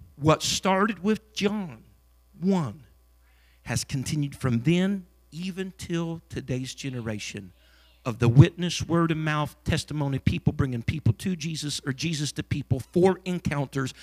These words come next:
that they might believe on him and have life through his name. Amen.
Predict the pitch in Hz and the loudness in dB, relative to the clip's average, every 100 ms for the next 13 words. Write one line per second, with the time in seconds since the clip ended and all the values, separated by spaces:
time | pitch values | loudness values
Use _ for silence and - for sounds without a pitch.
0 | - - 135 139 131 123 - 120 147 143 | -8 -2 0 4 4 4 6 6 8 6
1 | 135 120 123 117 101 107 110 104 95 - | 6 4 0 0 0 0 0 -2 -6 -4
2 | - 101 - 85 - - - _ _ _ | 0 0 -2 -8 -12 -12 -18 _ _ _
3 | - - - _ _ - _ _ _ _ | -20 -20 -20 _ _ -20 _ _ _ _
4 | _ _ _ _ _ _ _ _ _ _ | _ _ _ _ _ _ _ _ _ _
5 | _ _ _ _ _ _ _ _ - - | _ _ _ _ _ _ _ _ -10 -4
6 | 117 90 - | -4 -4 -14